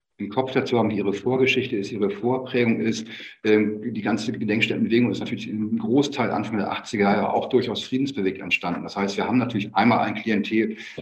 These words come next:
die sehr stark pazifistisch sind und sagen, auf, äh, auf keinen Fall Waffen, sondern verhandeln, verhandeln, verhandeln. Und es gibt einen anderen Teil, der oftmals eher ein bisschen jünger ist, die sagen, nee, wir müssen jetzt da unbedingt irgendwie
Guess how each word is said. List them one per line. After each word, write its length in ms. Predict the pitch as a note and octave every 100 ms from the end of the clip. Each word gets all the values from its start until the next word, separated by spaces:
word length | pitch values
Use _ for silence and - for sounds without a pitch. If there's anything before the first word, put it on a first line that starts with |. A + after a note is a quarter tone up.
| -
die 160 | A2 G2+
sehr 300 | G2+ A#2+ -
stark 560 | - G#2+ G#2+ A2 -
pazifistisch 640 | - - - G2 - - A#2
sind 180 | G#2+
und 120 | G#2+ G2
sagen, 260 | G2 G2+
auf, 280 | - G#2 G#2+
äh, 200 | F#2+ -
auf 160 | G2 G2
keinen 200 | G#2 G#2+
Fall 220 | G#2+ F#2
Waffen, 500 | G2+ A2 C#3 C#3 C3+
sondern 220 | A#2+ G2+ G2
verhandeln, 400 | F#2+ A2+ A#2 G#2
verhandeln, 340 | G2 G2+ G2+
verhandeln. 560 | F2+ G2 B2+ C#3+ C#3+ - - - - -
Und 100 | A2
es 100 | A2
gibt 140 | -
einen 140 | - D#2+
anderen 280 | A#2 A#2
Teil, 260 | - A2 A2
der 80 | -
oftmals 380 | - - G2 F#2+
eher 100 | G2
ein 60 |
bisschen 200 | G2 G2
jünger 200 | A2 -
ist, 100 | -
die 60 | G2+
sagen, 220 | G#2 G2+
nee, 140 | A2
wir 80 | G2+
müssen 180 | G2 G2+
jetzt 140 | G2+
da 120 | G2 A2+
unbedingt 340 | A2+ G2+ G2+
irgendwie 340 | G2 F#2 F#2